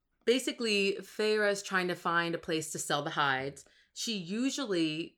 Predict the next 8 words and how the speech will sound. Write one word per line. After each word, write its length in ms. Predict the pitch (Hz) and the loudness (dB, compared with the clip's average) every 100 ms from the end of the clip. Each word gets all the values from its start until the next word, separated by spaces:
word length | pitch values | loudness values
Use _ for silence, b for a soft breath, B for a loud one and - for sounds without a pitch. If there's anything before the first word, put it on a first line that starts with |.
| - | -10
you 160 | 165 | -4
know, 140 | 165 147 | -2 -2
sells 380 | - 160 160 160 | -2 0 0 0
them 200 | 156 156 | -4 -2
to 300 | 170 147 143 | -4 -4 -4
these, 260 | 147 139 - | -6 -6 -4
um, 460 | 139 135 131 139 135 - - | -2 -2 -4 -8 -10 -14 -14
vendors. 680 | 143 170 190 220 247 240 | -2 0 2 0 -2 -6